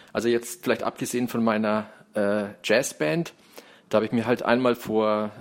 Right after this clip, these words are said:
äh, Jahrzehnten ein gutes Keyboard gekauft und es steht jetzt in dem Proberaum.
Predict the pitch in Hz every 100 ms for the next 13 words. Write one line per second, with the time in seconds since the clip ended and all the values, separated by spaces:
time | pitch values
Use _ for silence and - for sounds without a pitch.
0 | - - 98 95 104 98 - 135 135 139
1 | 135 127 143 131 - - 175 175 - 135
2 | 123 156 - - 113 - 123 - 131 110
3 | - 131 170 160 165 175